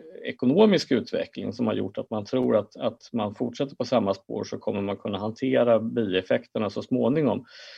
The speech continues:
Men jag tror att man börjar se en vändning i det.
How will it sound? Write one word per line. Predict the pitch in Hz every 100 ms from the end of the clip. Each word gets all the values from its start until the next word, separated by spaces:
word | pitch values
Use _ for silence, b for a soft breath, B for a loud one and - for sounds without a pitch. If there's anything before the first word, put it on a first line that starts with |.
| B B _ _ -
Men | - 143
jag | 156 160
tror | 170
att | 143
man | 147 139
börjar | 135 131
se | 131 - 165 160 147 143 -
en | 131 131 - 143
vändning | 143 135 127 170 156
i |
det. | 113 95